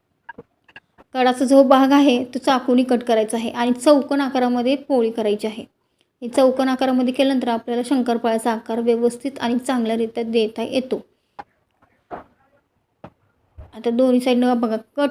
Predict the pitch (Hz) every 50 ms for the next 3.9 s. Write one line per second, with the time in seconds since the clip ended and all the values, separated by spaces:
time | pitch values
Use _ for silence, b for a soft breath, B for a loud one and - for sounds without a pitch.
0 | 285 - 311 285 285 277 277 277 277 294 240 233 277 285 285 330 277 - - 262
1 | 233 277 269 - 302 254 254 247 247 262 240 220 226 233 233 233 240 233 226 233
2 | 233 233 - 240 233 226 226 - 233 226 226 220 - - 226 240 233 277 247 240
3 | 233 220 - 220 226 240 233 - 285 269 - - _ - 233 233 - 262